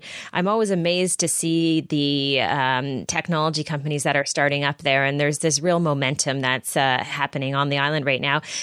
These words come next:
And I think this really speaks to what we're seeing overall with, uh, uh, companies, uh, really being able to launch wherever they might be. It could be in uh, rural P E I or downtown San Francisco.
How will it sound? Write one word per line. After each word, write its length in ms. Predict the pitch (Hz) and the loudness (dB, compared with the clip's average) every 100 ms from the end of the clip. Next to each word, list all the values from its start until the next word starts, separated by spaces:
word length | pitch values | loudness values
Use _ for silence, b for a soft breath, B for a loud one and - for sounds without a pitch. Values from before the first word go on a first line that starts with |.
| B | B
And 120 | 262 | 0
I 60 | 277 | 0
think 160 | 269 | 2
this 160 | 262 247 | 2 2
really 200 | 214 208 | 2 2
speaks 420 | - - 190 - | 2 0 0 0
to 140 | - | 0
what 140 | 170 165 | 0 0
we're 100 | 165 | 0
seeing 380 | - 165 156 151 | 0 0 0 0
overall 640 | 147 127 143 160 160 147 | 0 0 2 4 4 2
with, 300 | 143 143 - | 0 -2 0
uh, 280 | 143 127 127 B B B | 0 2 0 B B B
uh, 260 | 151 143 143 | 0 2 0
companies, 480 | - 156 156 151 135 - | -2 -2 0 0 -2 -2
uh, 200 | 147 135 | 0 0
really 360 | - 196 185 156 | -2 -2 0 0
being 180 | 156 | 0
able 160 | 151 143 | 0 0
to 140 | 135 | -2
launch 340 | 151 165 165 - | 0 2 2 -2
wherever 480 | 151 143 123 185 208 | 0 2 2 2 2
they 160 | 147 | 0
might 280 | 131 127 120 | 0 -2 -2
be. 200 | 143 127 | -2 0
It 100 | 127 | 0
could 160 | - 127 | -2 -2
be 200 | 147 139 | 0 0
in 240 | 131 135 | 0 0
uh, 200 | 127 123 | 0 2
rural 320 | 139 151 143 | 2 2 2
P 280 | 139 156 135 | 0 -2 0
E 40 | 143 | 2
I 220 | 185 226 | 2 2
or 260 | 147 135 | 2 2
downtown 460 | 127 135 135 156 139 | 0 -2 -2 0 -2
San 180 | 135 139 | -2 -4
Francisco. 580 | 127 196 220 - 156 | -2 -2 -2 2 2